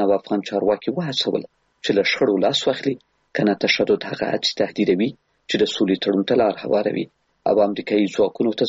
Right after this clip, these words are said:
زمینه برابروي چې له څه باندې اتلس کلونو وروسته له افغانستانه ووځي. ورځپاڼې بیا د خلیلزاد دا خبره راخیستې ده چې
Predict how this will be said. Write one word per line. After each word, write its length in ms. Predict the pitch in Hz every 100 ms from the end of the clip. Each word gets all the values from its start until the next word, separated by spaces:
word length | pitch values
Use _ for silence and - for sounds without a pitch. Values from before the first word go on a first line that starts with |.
| 117
زمینه 280 | 101 107 143
برابروي 500 | 143 135 131 127 127 - _ _ -
چې 60 | 104
له 60 | 95
څه 80 | 104 107
باندې 200 | 98 95
اتلس 340 | 98 104 98 -
کلونو 240 | 98 98 95
وروسته 300 | - - 113
له 100 | 104
افغانستانه 560 | 104 101 - - 123 95
ووځي. 340 | 92 - - - _ _ -
ورځپاڼې 440 | 120 139 165 143 135
بیا 100 | 127
د 60 | 127
خلیلزاد 460 | 120 117 110 131 120
دا 60 | 117
خبره 340 | - 107 110
راخیستې 480 | 107 104 - 160 - -
ده 60 |
چې 80 | -